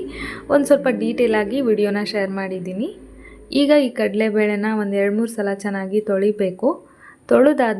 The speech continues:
ನಂತರ ಕಡಲೆಬೇಳೆ ಬೇಯೋದಕ್ಕೆ ಎಷ್ಟು ನೀರು ಬೇಕೋ ಅದಕ್ಕಿಂತ ಜಾಸ್ತಿ ನೀರನ್ನು ಹಾಕಿ ಕಡಲೆಬೇಳೆನ ಸಾಫ್ಟಾಗಿ ಬೇಯಿಸ್ಕೋಬೇಕು. ಬೇಳೆ ಬೇಗ ಬೇಯಬೇಕು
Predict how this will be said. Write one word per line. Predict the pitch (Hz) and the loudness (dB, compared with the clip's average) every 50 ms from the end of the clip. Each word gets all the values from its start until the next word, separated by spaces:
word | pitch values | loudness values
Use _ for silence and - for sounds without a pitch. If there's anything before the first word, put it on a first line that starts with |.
| 196 | -4
ನಂತರ | 202 196 190 196 208 214 220 - - - - - _ _ _ _ - | -4 -6 -4 -4 -4 -4 -4 -4 -6 -12 -18 -20 _ _ _ _ -4
ಕಡಲೆಬೇಳೆ | 220 214 196 202 233 269 277 240 240 226 220 220 214 208 196 | -4 -2 0 4 6 6 6 6 4 0 0 0 0 0 2
ಬೇಯೋದಕ್ಕೆ | 214 208 208 208 202 202 202 202 - 214 208 202 208 240 | 2 2 2 2 0 0 -2 -2 -2 -2 0 0 0 -2
ಎಷ್ಟು | 247 - - - 285 247 220 | -2 -4 -4 -2 0 0 0
ನೀರು | 214 208 202 190 180 196 | 0 0 -2 -2 -2 -4
ಬೇಕೋ | 185 185 190 - 220 226 226 220 | -4 -4 -4 -2 -2 0 0 0
ಅದಕ್ಕಿಂತ | 208 190 240 233 240 240 233 214 220 220 214 214 196 - - | 0 0 0 -2 0 -2 -2 -2 0 0 -2 -2 -2 -2 -4
ಜಾಸ್ತಿ | 196 190 214 240 262 277 269 - - 277 254 226 | -4 -2 -2 -2 -2 -2 -4 -2 0 0 2 2
ನೀರನ್ನು | 214 208 208 208 214 208 208 208 196 208 | 2 0 0 0 0 0 0 -2 -2 -2
ಹಾಕಿ | 202 196 185 185 - 294 392 370 - - - - - - _ _ - | -4 -4 -4 -2 0 -2 -2 -2 -4 -16 -18 -18 -18 -18 _ _ 4
ಕಡಲೆಬೇಳೆನ | 285 269 247 285 294 269 254 226 220 214 214 220 247 240 240 | 4 4 4 4 4 4 4 4 4 2 2 0 -2 -2 -2
ಸಾಫ್ಟಾಗಿ | 240 220 208 208 208 - 202 196 196 208 208 196 196 | -2 -2 -2 -2 -4 -4 -4 -4 -2 -2 -2 -2 -2
ಬೇಯಿಸ್ಕೋಬೇಕು. | 190 190 190 185 - - 208 196 185 190 185 185 - 277 349 370 - - - - - - - - 202 220 | -2 -2 -4 -6 -6 -4 -4 -2 -2 -2 -2 -2 0 -2 -2 -2 -4 -14 -18 -18 -18 -10 -4 0 4 6
ಬೇಳೆ | 254 277 285 294 294 285 285 247 214 196 214 | 6 6 8 8 8 6 6 6 6 6 6
ಬೇಗ | 220 240 269 294 285 311 302 247 214 | 6 6 6 4 4 4 4 6 6
ಬೇಯಬೇಕು | 214 214 214 202 202 208 202 208 - 214 | 6 6 6 6 4 2 2 0 0 0